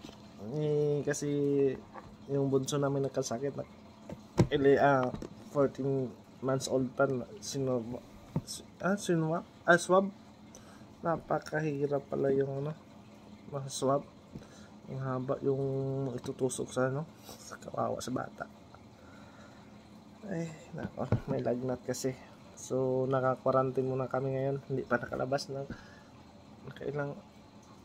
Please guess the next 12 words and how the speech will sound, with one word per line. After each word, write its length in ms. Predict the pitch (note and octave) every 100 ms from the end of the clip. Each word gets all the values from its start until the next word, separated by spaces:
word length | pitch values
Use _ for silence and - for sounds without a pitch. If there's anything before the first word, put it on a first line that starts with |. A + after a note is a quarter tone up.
| -
pang-apat 800 | - C#3+ C#3+ C#3+ C#3+ C#3+ C#3 C#3+
na 160 | D3 D3
araw 160 | D3 D3
na 80 |
kami. 240 | C#3 D#3+ F#3 - - - - - - - - - - - - - - - - - - - - - - - - - - - - - - - - - - - - - - - - - - - - - - - - C3+ C3 - - -
Ano 160 | - C3+ C3+
na 160 | C3+
dito 160 | C3+ B2+
sa 160 | - C3
bahay. 320 | C3+ C#3 D3+ - - - - - - - - -
<laughs> 1120 | - E3 E3+ E3+ E3+ - - - - - -
Ay, 100 | -